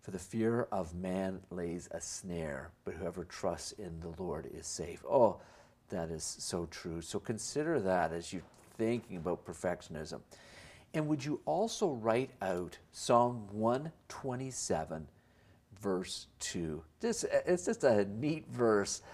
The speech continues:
um, but I think as you write this out and reflect on it,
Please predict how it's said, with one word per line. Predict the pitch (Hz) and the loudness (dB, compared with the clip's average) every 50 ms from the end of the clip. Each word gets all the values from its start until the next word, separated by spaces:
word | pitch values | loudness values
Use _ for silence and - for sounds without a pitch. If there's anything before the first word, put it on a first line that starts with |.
| - - - - - - | -16 -16 -16 -18 -12 -4
um, | - 104 104 101 101 98 98 95 98 98 - - - - 113 - | 2 4 6 8 8 8 6 4 2 -4 -10 -16 -16 -4 4 8
but | 135 123 - - | 10 10 10 8
I | - 120 | 4 -2
think | 110 - - - 165 180 170 135 107 95 98 87 - 101 | -4 -2 0 2 4 4 6 4 4 2 0 -2 -2 -2
as | 107 110 101 - | -2 -2 -2 -2
you | 123 120 117 117 113 113 | 0 2 4 4 2 2
write | 107 117 117 139 151 - | 4 2 2 2 0 -2
this | - 143 139 131 123 - - - | 0 2 2 2 2 -2 -2 2
out | - 98 95 87 85 85 82 - - - - - - - - - | 4 4 6 6 4 0 -2 -6 -10 -18 -20 -20 -20 -20 -14 -8
and | 104 101 | -4 -2
reflect | 101 95 92 - - - 127 117 - - | -2 -2 -2 -4 -2 -2 -2 -2 0 0
on | 107 90 87 85 | 0 0 0 0
it, | 80 76 - | -2 -4 -4